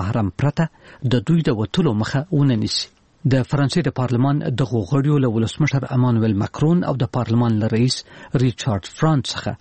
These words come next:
غوښتي دي چې د طالبانو د چارواکو پر سفرونو دې بندیز ولګوي. طالبانو نږدې اته میاشتې مخکې کابل ونیو او تر دې دمه یې تر شپږم ټولګي پورته نجونې نه دي پرېښې چې ښوونځیو ته ولاړې شي. طالبانو ژمنه کړې وه چې د وري په دریمه به د ټولو نجونو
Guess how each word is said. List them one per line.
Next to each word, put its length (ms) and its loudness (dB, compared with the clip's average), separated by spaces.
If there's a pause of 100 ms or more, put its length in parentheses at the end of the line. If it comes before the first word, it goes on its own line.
(220)
غوښتي 360 0
دي 80 2
چې 180 -2
د 160 -2
طالبانو 460 0
د 120 -2
چارواکو 500 0
پر 120 -2
سفرونو 480 0
دې 120 0 (100)
بندیز 400 0
ولګوي. 400 -2 (500)
طالبانو 420 2
نږدې 320 2
اته 240 -2
میاشتې 300 0
مخکې 300 -2
کابل 280 2
ونیو 320 2
او 80 -2
تر 240 -2
دې 160 2
دمه 200 2
یې 120 0
تر 120 -2
شپږم 360 -2
ټولګي 340 0
پورته 280 -2
نجونې 340 2
نه 60 4
دي 180 -8
پرېښې 340 0 (400)
چې 140 0
ښوونځیو 480 0
ته 60 2
ولاړې 380 0
شي. 120 -6 (400)
طالبانو 480 2
ژمنه 300 2
کړې 180 0
وه 80 -2 (340)
چې 160 -4
د 20 2 (120)
وري 120 2
په 200 -4
دریمه 380 2
به 60 0
د 80 -2 (120)
ټولو 260 2
نجونو 240 2